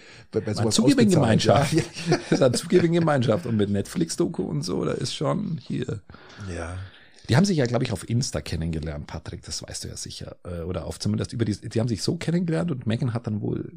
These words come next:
Speaker 2: kundgetan, dass sie gerne mit ihm irgendwie in Kontakt treten würde. Und dann haben die in irgendwelchen sozialen Netzwerken erstmal geschrieben
Speaker 1: Ich
Speaker 2: miteinander.
Speaker 1: erinnere mich,
Speaker 2: Und,
Speaker 1: ich erinnere
Speaker 2: äh,
Speaker 1: mich vage, ich erinnere mich vage. Ja,
Speaker 2: ja,
Speaker 1: ja,
Speaker 2: das haben wir doch alle
Speaker 1: das
Speaker 2: verfolgt, Patrick.
Speaker 1: Ja,
Speaker 2: Das haben
Speaker 1: stimmt.
Speaker 2: wir doch alle,
Speaker 1: Da haben wir doch
Speaker 2: alle,
Speaker 1: live, ich
Speaker 2: ja.
Speaker 1: erinnere mich, da haben wir doch extra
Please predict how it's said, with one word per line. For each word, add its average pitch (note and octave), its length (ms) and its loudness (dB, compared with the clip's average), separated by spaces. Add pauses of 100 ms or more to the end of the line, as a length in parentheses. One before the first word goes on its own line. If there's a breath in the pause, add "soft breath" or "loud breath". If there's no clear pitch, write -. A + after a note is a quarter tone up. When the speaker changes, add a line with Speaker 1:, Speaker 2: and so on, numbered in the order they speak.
Speaker 2:
kundgetan, A#2 540 -4
dass - 160 -8
sie A2+ 80 -8
gerne G#2 300 -2
mit G#2 200 -6
ihm A2 240 -4
irgendwie G2+ 220 -8
in G2 60 -10
Kontakt - 320 -10
treten C3 220 -4
würde. - 140 -6
Und - 60 -8
dann - 160 -8
haben A2 80 -6
die A#2 60 -4
in - 140 -10
irgendwelchen - 320 -10
sozialen - 340 -10
Netzwerken - 340 -12
erstmal - 220 -12
geschrieben - 260 -6
Speaker 1:
Ich B2+ 60 -4
Speaker 2:
miteinander. G#2+ 300 -2
Speaker 1:
erinnere C3+ 200 2
mich, A2 160 2
Speaker 2:
Und, F2+ 60 -6
Speaker 1:
ich G#2 100 -4
erinnere A#2 160 2
Speaker 2:
äh, F#2+ 40 -2
Speaker 1:
mich E2+ 100 -8
vage, F#2 260 -6
ich F2 140 -8
erinnere G2+ 180 -4
mich F2+ 160 -10
vage. F#2 220 -8
Ja, F2 80 -6
Speaker 2:
ja, F2 80 -4
Speaker 1:
ja, F#2 80 -2
Speaker 2:
das G#2 140 2
haben B2+ 80 4
wir - 20 2
doch F#2+ 100 0
alle - 60 -2
Speaker 1:
das G2 80 -2
Speaker 2:
verfolgt, G2 400 -8
Patrick. F2 260 -10
Speaker 1:
Ja, - 60 -10
Speaker 2:
Das - 140 -4
haben - 80 0
Speaker 1:
stimmt. G#2 120 2
Speaker 2:
wir B2 60 6
doch A#2+ 140 0
alle, G2+ 100 0
Speaker 1:
Da G#2+ 80 6
haben F2+ 80 2
wir - 60 0
doch - 80 2
Speaker 2:
alle, F#2+ 100 4
Speaker 1:
live, D#3 260 0
ich F2+ 60 -8
Speaker 2:
ja. E2 80 -4
Speaker 1:
erinnere D3+ 320 -4
mich, C#3 100 -10 (200 loud breath)
da G2 100 -12
haben C3 100 -8
wir D#3 60 -6
doch B2+ 120 -8
extra C3+ 400 -8